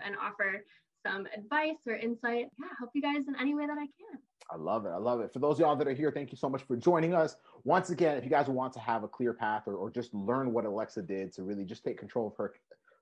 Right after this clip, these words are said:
Speaker 2: her acceptance journey, go to acceptance navigator dot com, y'all. Stop. Listen, i-, i-, if, if y'all are still guessing,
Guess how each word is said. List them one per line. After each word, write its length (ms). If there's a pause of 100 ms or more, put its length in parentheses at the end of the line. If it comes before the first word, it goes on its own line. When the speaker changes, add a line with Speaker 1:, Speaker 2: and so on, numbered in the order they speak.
Speaker 2:
her 120
acceptance 480
journey, 240
go 240 (120)
to 120
acceptance 560
navigator 500
dot 280
com, 280
y'all. 320
Stop. 420 (400)
Listen, 360 (160)
i-, 140 (100)
i-, 40 (260)
if, 180
if 140
y'all 260
are 60
still 260
guessing, 540